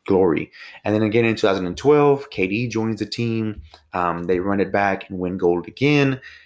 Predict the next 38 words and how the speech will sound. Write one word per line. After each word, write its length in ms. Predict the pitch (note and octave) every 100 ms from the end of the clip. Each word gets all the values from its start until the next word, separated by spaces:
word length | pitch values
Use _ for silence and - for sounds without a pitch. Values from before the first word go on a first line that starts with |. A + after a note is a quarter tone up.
| _ _ -
And 220 | C3 C3
then, 540 | C#3 C#3 C3 B2+ B2 _ _ _ _ -
you 120 | G2
know, 440 | F#2+ F#2 D#2+ E2+ - -
eventually 840 | G#2+ A#2 A#2 A2+ G#2+ A2 G#2 G2+ _ _ _
Father 360 | - G2+ G2+
Time 520 | G2 - F#2+ F2+ E2+ E2
starts 340 | - F2+ E2+
catching 420 | - F2 - F2
up 160 | E2 -
with 180 | E2+ -
Kobe 240 | - E2+
Bryant. 560 | E2 A2+ C3+ C3+ B2 A2 - - -
He 200 | - G2
gets 340 | F2+ F2 - -
the 500 | F2+ F2 E2+ E2 -
Achilles 540 | F2 - C3+ B2 A#2
injury, 680 | A2+ A#2 G#2 G#2 G#2 G#2 G#2 _ - _ -
which 500 | G2 F2+ - - -
kudos 420 | - D3 B2+ A2+
to 120 | - E2+
him, 380 | G#2 B2+ C3
because 460 | A#2 - G2 F2 E2
I 60 | F#2+
think 200 | A#2 G2
if 120 | -
it 140 | D2+
was 180 | D#2 D2+
me, 420 | F#2+ B2+ C3+ C3 - - _ -
um, 240 | F2 E2+
I 60 | F2+
would 120 | G2
have 80 | F#2
just 180 | E2+
walked 260 | F#2+ F2 -
off 180 | D#2+ -
the 60 | -
court 500 | - C3+ C3+ B2